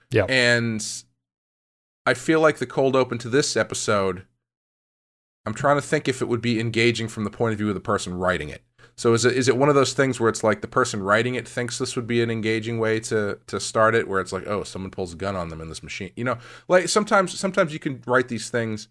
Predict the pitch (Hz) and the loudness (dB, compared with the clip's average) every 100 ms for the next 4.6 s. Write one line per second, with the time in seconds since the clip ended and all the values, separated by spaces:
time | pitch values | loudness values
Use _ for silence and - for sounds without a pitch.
0 | _ _ _ _ - 127 113 107 104 95 | _ _ _ _ -2 2 2 2 -2 -6
1 | - - _ _ _ - 113 110 123 120 | -8 -12 _ _ _ -8 -2 2 4 2
2 | 127 117 123 117 117 - - 120 113 107 | 0 -2 2 4 2 0 -4 -2 -2 -2
3 | 101 92 92 104 110 113 - 104 87 117 | -4 -4 0 0 2 -2 -4 -10 -6 -4
4 | - 113 113 98 92 | -4 -6 -6 -6 -8